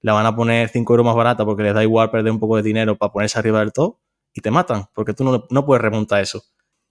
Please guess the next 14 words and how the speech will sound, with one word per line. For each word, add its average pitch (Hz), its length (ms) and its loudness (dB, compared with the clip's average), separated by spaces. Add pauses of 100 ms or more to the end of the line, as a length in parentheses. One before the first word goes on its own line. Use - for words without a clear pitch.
(500)
Y 120 120 -2
como 117 200 0
podéis 113 300 -2
ver, 135 160 4
al 120 80 2
igual 110 240 0
que 117 60 -2
en 113 60 -2
el 117 60 0
episodio 117 340 0
de 127 60 4
la 110 80 2
semana 101 320 -4
pasada, 123 560 -4